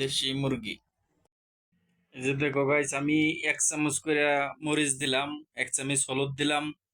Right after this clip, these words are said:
আদা দিলাম এক চামচ, মিক্স মশলাটা দুই চামচ দিলাম, দুই চামচ দিলাম মিক্স মশলাটা। যদি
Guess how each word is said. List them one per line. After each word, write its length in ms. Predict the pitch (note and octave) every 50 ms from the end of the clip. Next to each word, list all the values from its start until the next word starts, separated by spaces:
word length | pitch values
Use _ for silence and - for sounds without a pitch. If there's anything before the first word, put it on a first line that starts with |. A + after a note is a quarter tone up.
| _ _ _ _ _ _ _ _ _ - _ _ _ - - B2
আদা 180 | B2+ B2+ C3+ C3 C3+
দিলাম 240 | C#3 C3 C#3+ D3 D3 D3
এক 80 | C#3 C#3 -
চামচ, 380 | - C#3+ C#3+ D3 D3 D3+ D3 D3+ - - - - _ _ _ _ _ _ _ _ _ -
মিক্স 280 | C3 C3+ C#3 C#3 - - - D3+
মশলাটা 500 | D3 C#3+ - - - D3+ D3 D3 D3 D3 C#3+ C#3 C#3 C3+ C3 C3+
দুই 120 | C#3 D#3+ D#3 D#3+
চামচ 280 | - D3+ C#3+ C3+ C3 C3 B2+ -
দিলাম, 240 | D3+ D3+ D#3 D#3 D#3+ D#3+ D#3 - _ _ _ _ _ _ _ _ _ _ _ _ _ _ _ _ _ _ _ _ -
দুই 120 | C3 D3 C#3+ C#3
চামচ 260 | D3+ C#3+ C#3+ C#3 C3 C3 D3+
দিলাম 180 | D3+ D#3 D3+ D3+ D3
মিক্স 180 | D3 C#3+ - - - D3+
মশলাটা। 460 | D3 D3 - D3 D3+ D#3 D3+ E3 F3 F3+ F3+ - _ _ _ _ _ _ _ _ _ _ _ _ _ _ _ _ _ _ _ _ _ _ _ _ _ _ _ _ _ _ _ _ _ _ _ _ _ _ _ _ _ _ _ _ _ _ _ _ _ _ _ _ _ _ _ _ _ _ _ _ _ _ _ _ -
যদি 220 | A#2+ B2+ C#3 C#3+